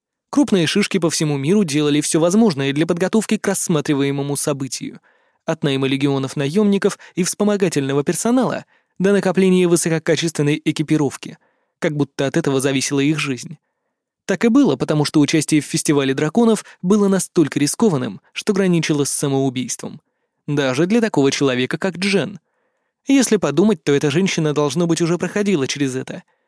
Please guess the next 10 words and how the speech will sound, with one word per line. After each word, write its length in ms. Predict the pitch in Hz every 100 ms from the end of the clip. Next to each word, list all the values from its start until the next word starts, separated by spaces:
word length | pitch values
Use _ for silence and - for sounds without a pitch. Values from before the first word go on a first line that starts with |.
| _ _
По 100 | 220
крайней 300 | 262 226 220
мере, 240 | 220 226
один 260 | 240 220 151
раз. 300 | 147 117 - _ _ _ _
Большинство 560 | 160 185 233 220 226 220
людей 260 | 202 190
её 420 | 175 151 156 156 156
уровня 380 | 196 196 185 170
прошли, 480 | 190 - 139 -